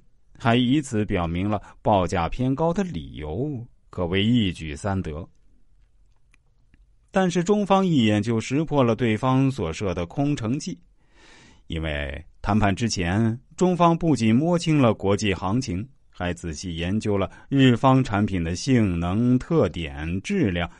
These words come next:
以及其他同类产品的相关情况。于是中方明知故问：“不知贵国生产这种产品的公司共有几家？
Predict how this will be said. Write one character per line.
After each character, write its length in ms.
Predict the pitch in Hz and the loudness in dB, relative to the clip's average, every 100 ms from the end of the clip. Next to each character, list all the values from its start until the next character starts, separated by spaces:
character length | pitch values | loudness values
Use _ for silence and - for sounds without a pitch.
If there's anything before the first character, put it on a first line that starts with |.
| - - | -18 -8
以 180 | 85 | -6
及 180 | 80 80 | -6 -8
其 180 | 82 92 | -8 -8
他 200 | 90 92 | -4 -4
同 240 | 90 98 | -2 0
类 160 | 110 104 | 2 2
产 240 | 90 92 | 0 -4
品 160 | 95 85 | -4 -4
的 100 | 87 | -4
相 220 | 87 101 | -2 -2
关 180 | 98 95 | 0 -2
情 200 | 90 87 | -2 -6
况。 160 | 117 - - - - - - - | -8 -12 -18 -20 -20 -20 -20 -10
于 160 | 85 | -8
是 180 | - 85 - - - - | -6 -10 -12 -20 -20 -4
中 240 | 120 120 | 2 2
方 280 | 117 117 117 | 4 4 4
明 360 | 117 117 90 98 | 2 2 0 0
知 160 | 95 | -2
故 180 | 87 87 | -4 -6
问： 120 | 90 - - - - - - - | -6 -8 -18 -20 -20 -20 -20 -6
“不 140 | 180 | -6
知 160 | 175 180 | -4 -2
贵 240 | 175 156 | 2 2
国 180 | 143 170 | 4 2
生 220 | 170 180 | 2 0
产 180 | 139 123 | 2 2
这 160 | 156 147 | 2 0
种 180 | 117 | 0
产 240 | 113 110 135 | 0 0 -2
品 200 | 120 104 | 0 0
的 100 | 120 | 0
公 220 | 151 156 | 0 0
司 240 | - 160 | 0 -2
共 200 | 156 160 | 0 2
有 160 | 139 175 | 2 0
几 280 | 180 87 - | -2 -8 -10
家？ 440 | - 104 117 92 | -4 -4 -4 -10